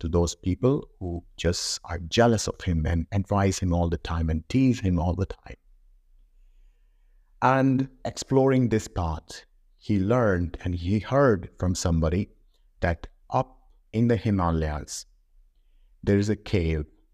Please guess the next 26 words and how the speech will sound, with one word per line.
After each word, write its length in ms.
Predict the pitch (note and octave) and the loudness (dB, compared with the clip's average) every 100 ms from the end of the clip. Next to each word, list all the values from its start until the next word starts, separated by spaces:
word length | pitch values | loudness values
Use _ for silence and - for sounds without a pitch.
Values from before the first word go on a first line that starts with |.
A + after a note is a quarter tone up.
| - - | -20 -6
and 120 | F2+ | -2
in 100 | E2+ | 0
the 80 | F2 | 0
cave 460 | - A#2 A2+ A#2 - _ | -2 0 2 0 -2 _
lives 580 | F2 F#2 G2 A#2+ A#2+ - | -4 0 2 2 0 -6
a 140 | - F2 | -2 -2
realized 840 | E2 G#2 A2 G#2 F#2 F2+ F2+ - - | 0 2 4 4 4 2 0 -4 -8
yogi. 600 | E2+ E2 D#2 - D#2 - _ _ _ _ _ | -2 -2 -2 -4 -6 -8 _ _ _ _ _
And 140 | F2+ D#2+ | -4 -2
this 260 | F#2 - | -4 -4
yogi 360 | F#2 F2+ F2 F#2 | -2 0 0 -2
has 260 | E2 F2 | -2 -4
supernatural 1160 | - - - G#2 G2+ F2+ F2 F2+ F#2 - - F2+ - - - | -4 -4 -2 -2 0 0 0 0 -2 -4 -2 -2 -4 -12 -6
abilities. 680 | F2 F2 E2 D#2+ D2 - - _ _ _ _ _ | -2 -2 -2 -6 -8 -10 -20 _ _ _ _ _
This 220 | - - - | -6 -4 0
yogi 380 | F#2 G2+ G#2+ | 2 2 2
can 240 | G#2+ - D2+ | 0 -2 -4
float 400 | - G2 F#2+ F2+ | -2 0 0 2
in 80 | F2+ | 0
the 300 | F2+ F#2+ E2+ | 2 2 2
air. 240 | D2+ - _ _ - _ _ _ - | 0 -6 _ _ -20 _ _ _ -6
This 200 | F2+ F#2+ | -2 2
yogi 500 | F#2 G#2 A#2 A#2+ A#2 _ - | 2 2 2 0 -2 _ -4
knows 400 | F#2 G2+ G#2+ G#2 | 0 2 0 0
the 80 | G2 | -2
future. 580 | - A2+ - E2+ C#2+ | 0 0 0 -4 -4